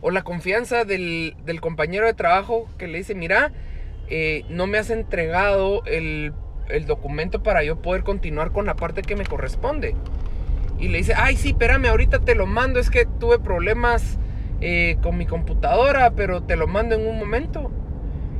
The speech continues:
Y pasa un día, pasan dos días y el compañero no entrega el documento. Y es porque nunca lo hizo, no lo tenía hecho y lo empezó a hacer en el momento en que el amigo se lo solicitó y todo se atrasa.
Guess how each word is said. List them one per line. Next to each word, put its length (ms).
Y 460
pasa 600
un 180
día, 240
pasan 380
dos 180
días 380
y 120
el 80
compañero 440
no 140
entrega 560
el 260
documento. 600
Y 180
es 200
porque 300
nunca 460
lo 200
hizo, 280
no 160
lo 140
tenía 360
hecho 280
y 60
lo 120
empezó 280
a 40
hacer 180
en 80
el 100
momento 420
en 100
que 80
el 100
amigo 340
se 160
lo 100
solicitó 540
y 200
todo 360
se 160
atrasa. 440